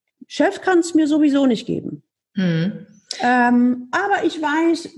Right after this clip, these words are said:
Speaker 1: wer, wem ich das sagen kann oder der dann auch sagt, "Mensch, Klaus, das ist ja super, lalala." Und ich hab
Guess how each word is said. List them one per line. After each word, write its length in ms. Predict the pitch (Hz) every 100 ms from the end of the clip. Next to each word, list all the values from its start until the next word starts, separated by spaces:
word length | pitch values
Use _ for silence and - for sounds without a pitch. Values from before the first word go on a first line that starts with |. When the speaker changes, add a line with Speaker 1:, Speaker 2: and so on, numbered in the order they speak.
| -
Speaker 1:
wer, 840 | 226 254 277 285 285 285 285 277
wem 240 | 226 269 277
ich 140 | 262
das 180 | 247 233
sagen 320 | 277 277 285
kann 200 | 277 254
oder 100 | 247
der 160 | 226 226
dann 180 | 226 220
auch 140 | 202
sagt, 200 | - 202
"Mensch, 220 | 330 339
Klaus, 600 | - 359 381 392 349 -
das 280 | - - -
ist 220 | 403 -
ja 180 | 359 349
super, 560 | 269 349 349 339 330 311
lalala." 380 | 269 254 320 - - - - - _ _ _
Und 140 | 269 269
ich 120 |
hab 100 | 320